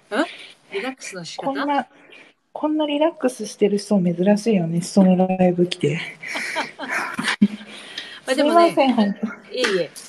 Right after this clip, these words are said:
Speaker 1: こういう感じが能天気のすすめですよ。
Speaker 2: そうそうそうそうそう。
Speaker 1: ね。
Speaker 2: いいこと言った。
Speaker 1: いいこと言っ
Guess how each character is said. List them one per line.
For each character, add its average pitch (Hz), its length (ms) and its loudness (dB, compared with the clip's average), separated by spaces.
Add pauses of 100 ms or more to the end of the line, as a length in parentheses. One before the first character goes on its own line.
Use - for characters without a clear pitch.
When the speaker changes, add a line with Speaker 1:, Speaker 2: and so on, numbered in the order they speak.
Speaker 1:
こ 294 120 0
う 311 80 -2
い 302 420 -6
う 294 60 -10
感 269 280 -10
じ 262 140 -14
が 277 320 -6 (600)
能 233 240 -8
天 240 240 -6
気 208 140 -14
の 165 260 -14 (240)
す - 180 -12
す 226 120 -10
め 214 120 -2
で 202 120 0
す 190 140 -12
よ。 147 140 -12 (960)
Speaker 2:
そ 311 140 -12
う - 20 -8
そ 247 140 0
う 226 40 -2
そ 233 140 2
う 214 60 0
そ 202 160 2
う 190 40 0
そ - 320 -12 (640)
う。 - 20 -6
Speaker 1:
ね。 359 200 -2 (200)
Speaker 2:
い 294 100 4
い 285 40 4
こ 269 120 6
と 262 60 2
言 202 140 0
っ 175 40 -2
た。 175 280 0 (300)
Speaker 1:
い 311 100 2
い 285 40 -2
こ 277 60 0
と 302 80 -4
言 196 120 0
っ - 20 -10